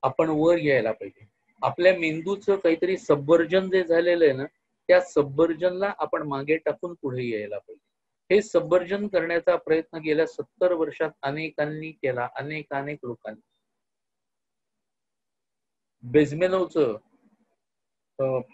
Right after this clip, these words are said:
त्याचं बरंच साहित्य आपल्याला Google केलं तरी पण मिळेल. बेझमेनोव हा रशियन माणूस, यांनी एखाद्या अख्ख्या समाजाचं, त्याच्या मेंदूचं सबवर्जन कसं करता येतं, त्याच्या steps दिल्या आहेत.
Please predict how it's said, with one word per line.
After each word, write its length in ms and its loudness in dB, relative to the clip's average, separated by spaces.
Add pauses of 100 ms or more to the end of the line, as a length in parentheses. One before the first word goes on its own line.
(200)
त्याचं 320 2
बरंच 260 4
साहित्य 340 2
आपल्याला 380 2
Google 380 2
केलं 220 2
तरी 220 -2
पण 160 -4
मिळेल. 360 -2
बेझमेनोव 560 -2 (1120)
हा 80 4
रशियन 340 0
माणूस, 300 -4 (1000)
यांनी 480 0
एखाद्या 520 2 (100)
अख्ख्या 440 0
समाजाचं, 800 0 (1500)
त्याच्या 260 4
मेंदूचं 500 2
सबवर्जन 640 0
कसं 260 0
करता 320 2
येतं, 300 0
त्याच्या 320 0
steps 540 -2
दिल्या 220 -4
आहेत. 80 -10